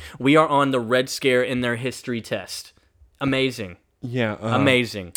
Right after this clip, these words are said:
Speaker 2: Uh, I'm actually on board with what Clark does in this scene, which is showing up and knocking on the door where Lana then comes and answers. And he says, "You know what? Screw studying. It's a beautiful night."
Speaker 1: Let's go for a drive. Go dancing.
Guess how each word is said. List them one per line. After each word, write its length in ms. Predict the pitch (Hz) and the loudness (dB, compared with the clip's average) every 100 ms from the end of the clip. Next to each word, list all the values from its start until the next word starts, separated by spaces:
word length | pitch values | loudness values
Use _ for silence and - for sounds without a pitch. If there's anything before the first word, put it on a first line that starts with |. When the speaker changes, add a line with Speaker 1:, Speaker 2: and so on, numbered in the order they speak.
| - | 0
Speaker 2:
Uh, 320 | 120 107 101 - | 2 4 2 2
I'm 300 | 123 127 120 | 2 4 2
actually 300 | 117 - 110 | 0 0 0
on 140 | 107 | 0
board 200 | 107 110 | 2 2
with 140 | 104 | 2
what 120 | 101 90 | -2 0
Clark 240 | 107 101 | 2 2
does 180 | - 110 | 2 0
in 80 | 117 | 0
this 160 | 117 - | -2 -4
scene, 340 | 131 123 120 | -4 -4 -4
which 260 | 120 110 113 | -2 -2 0
is 160 | 107 104 | 0 2
showing 420 | - 160 165 156 | 6 6 6 6
up 360 | 147 139 120 117 | 8 10 8 4
and 380 | 123 120 117 120 | 0 2 2 4
knocking 300 | 135 139 139 | 2 2 0
on 80 | |
the 80 | 131 | 0
door 180 | 127 131 | 2 4
where 100 | 123 | 4
Lana 280 | 123 151 160 | 6 6 4
then 220 | 143 131 | 2 0
comes 260 | 127 131 120 | 0 -2 0
and 120 | 120 | -2
answers. 600 | 135 139 156 - 123 113 | 2 2 2 0 0 2
And 140 | 135 135 | 2 2
he 60 | |
says, 360 | 131 160 147 135 | 4 6 6 6
"You 120 | 185 | 2
know 80 | 185 | 4
what? 420 | 175 185 196 - _ _ | 6 6 4 0 _ _
Screw 440 | - - 254 339 339 | -6 -4 0 4 4
studying. 680 | - 262 294 349 254 277 - _ _ _ _ | 4 4 6 6 4 -2 -6 _ _ _ _
It's 160 | - - | -8 -4
a 60 | 156 | 2
beautiful 320 | 160 170 185 | 2 4 2
night." 340 | 190 202 165 | 0 -2 -4
Speaker 1:
Let's 200 | - 202 - | 2 2 6
go 160 | 269 | 6
for 160 | 262 262 | 6 6
a 60 | 190 | 6
drive. 600 | 123 160 160 131 104 - 135 | 6 6 6 6 2 -6 -4
Go 180 | 190 214 | 4 4
dancing. 720 | 147 - 147 143 156 - 104 | 4 2 2 4 2 -2 -6